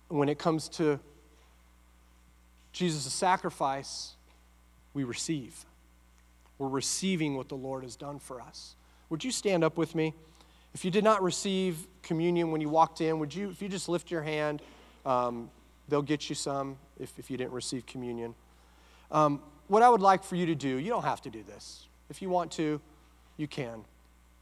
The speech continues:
Um, but what I would like for you to do, if you're comfortable, would, would you just kinda, like, just, just lift your palms up to the Lord? You can, if you wanna do it by your waist, or you can do it high, however you wanna do it.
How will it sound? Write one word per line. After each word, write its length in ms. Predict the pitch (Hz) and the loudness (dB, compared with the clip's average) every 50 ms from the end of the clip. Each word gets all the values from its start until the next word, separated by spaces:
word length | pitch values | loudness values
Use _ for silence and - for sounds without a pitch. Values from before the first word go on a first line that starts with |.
| _ _ - - _ - - 170 | _ _ -20 -20 _ -14 -4 0
Um, 380 | 156 139 139 135 127 117 113 - - - _ _ - - - - - - - _ _ - | 0 2 2 0 -2 -6 -12 -14 -18 -20 _ _ -20 -20 -20 -20 -20 -20 -20 _ _ -6
but 140 | 175 180 175 | -6 -2 0
what 120 | 190 185 | 2 4
I 120 | 185 202 226 | 4 6 4
would 140 | 226 202 | 4 4
like 260 | 196 190 190 185 - - | 4 4 2 2 0 -6
for 160 | - - 165 | -8 -6 0
you 120 | 156 165 | 0 0
to 80 | 147 143 | 0 0
do, 340 | 123 139 131 127 123 117 117 - - _ _ _ _ _ _ _ _ - | -2 -2 -2 -2 -4 -6 -10 -14 -20 _ _ _ _ _ _ _ _ -12
if 160 | 147 139 - | -12 -8 -8
you're 60 | 151 | -10
comfortable, 460 | 143 - 156 135 - 135 131 131 117 - - - - - _ - _ _ | -4 -4 -4 -4 -4 -8 -10 -10 -10 -10 -18 -20 -20 -20 _ -20 _ _
would, 180 | 156 165 160 170 | -6 -6 -6 -4
would 180 | 175 175 165 160 | -6 -6 -6 -6
you 100 | 220 233 | -8 -8
just 200 | 247 226 - - | -8 -10 -10 -6
kinda, 240 | - 202 180 175 165 | -4 -2 -2 0 2
like, 200 | 160 147 147 - - - - - | 2 0 0 -2 -8 -18 -20 -12
just, 260 | 147 156 151 - - - | -6 -6 -6 -6 -6 -6
just 220 | - 143 - - | -8 -8 -4 -2
lift 220 | 143 147 - - | -2 -2 -2 -2
your 100 | - 151 | -6 -6
palms 600 | 143 - - - 143 135 135 139 135 135 135 - - | -6 -6 -6 -4 -2 -2 0 -2 -4 -6 -10 -10 -12
up 140 | 147 143 - | -12 -12 -12
to 100 | - - | -14 -14
the 80 | 123 127 | -12 -10
Lord? 320 | 127 127 127 131 135 131 135 - _ _ _ _ _ _ _ _ _ _ _ _ _ _ _ - | -8 -8 -8 -8 -10 -12 -14 -20 _ _ _ _ _ _ _ _ _ _ _ _ _ _ _ -10
You 100 | 147 147 | -10 -8
can, 320 | - 175 160 147 147 135 - - - | -6 -4 -4 -4 -6 -8 -14 -20 -20
if 80 | - - | -14 -8
you 60 | 143 | -8
wanna 160 | 143 151 147 | -6 -6 -4
do 120 | 139 147 156 | -4 -6 -6
it 60 | 147 | -4
by 120 | 147 143 | -4 -4
your 120 | 147 147 143 | -2 -4 -4
waist, 500 | 123 143 147 151 147 139 - - - - | -2 0 0 0 0 -2 -6 -10 -12 -14
or 140 | 135 127 - - - _ _ _ _ _ _ _ _ _ _ _ _ _ _ _ _ _ _ _ | -18 -18 -20 -20 -20 _ _ _ _ _ _ _ _ _ _ _ _ _ _ _ _ _ _ _
you 60 | - 131 | -20 -12
can 160 | - 151 139 | -8 -6 -2
do 140 | 139 151 151 | 2 2 2
it 60 | 135 | 0
high, 440 | - - 143 143 143 147 147 147 147 | 0 0 2 2 4 4 2 0 -2
however 300 | 135 139 139 143 143 156 | -4 -4 -6 -4 -4 -4
you 140 | 151 147 | -4 -2
wanna 200 | 143 143 147 143 | -2 -2 -2 -4
do 160 | 127 123 113 107 | -6 -6 -10 -10
it. 100 | 113 | -12